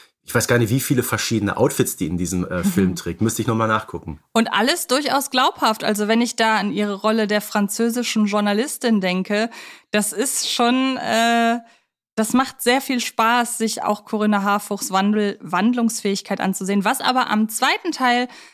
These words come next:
Speaker 2: besonders Spaß macht, ist, dass man hier ja einer neuen Welt mehr oder weniger beiwohnt, die, ähm, wir eigentlich von woanders kennen.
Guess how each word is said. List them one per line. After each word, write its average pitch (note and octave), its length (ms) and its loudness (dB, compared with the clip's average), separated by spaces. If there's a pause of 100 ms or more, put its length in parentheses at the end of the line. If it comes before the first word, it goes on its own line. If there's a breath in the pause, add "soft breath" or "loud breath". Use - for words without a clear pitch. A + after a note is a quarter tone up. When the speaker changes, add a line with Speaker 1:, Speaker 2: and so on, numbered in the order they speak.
(240 loud breath)
Speaker 2:
besonders D4+ 440 2
Spaß F3+ 460 0
macht, E3 400 -6
ist, - 400 -2
dass A3+ 160 0
man A3 160 2
hier B3 160 4
ja C4+ 280 2 (320)
einer A#3 540 2
neuen G#3+ 480 4
Welt C4 400 -2 (140)
mehr F#3 180 0
oder F3 160 -2
weniger F3+ 300 -2
beiwohnt, F3 600 -2 (440 loud breath)
die, A3+ 460 2
ähm, G#3 1000 2 (600)
wir G#3 220 0
eigentlich C#4 400 0
von C#4+ 160 0
woanders D4+ 360 -2
kennen. - 260 -8